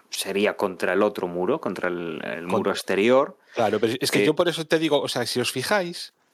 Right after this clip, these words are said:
Speaker 2: los arcenes inte-, o sea, ahora es el interior, antes el in-, el arcén, o sea, el vértice de la curva estaba prácticamente,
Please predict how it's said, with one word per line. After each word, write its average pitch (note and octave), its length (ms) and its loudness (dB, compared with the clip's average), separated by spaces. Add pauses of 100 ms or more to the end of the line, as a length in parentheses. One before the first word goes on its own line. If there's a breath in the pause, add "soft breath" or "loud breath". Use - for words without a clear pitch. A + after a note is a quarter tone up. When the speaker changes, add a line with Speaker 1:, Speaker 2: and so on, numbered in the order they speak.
(280)
Speaker 2:
los A#2+ 320 0
arcenes E3+ 500 -2
inte-, D#3+ 240 -6
o C3+ 80 -6
sea, B2 140 -4
ahora E3 380 2
es - 120 -4
el D#3 80 -4
interior, A2 560 0
antes D3+ 320 -2
el D3 100 -4
in-, C#3+ 200 -6
el C3 180 -4
arcén, D#3 460 -4
o B2 80 -6
sea, C#3+ 80 2
el A#2 80 2
vértice C3+ 440 2
de A#2+ 60 4
la A2+ 140 0
curva D3 260 0
estaba C3 320 2
prácticamente, B2+ 840 -4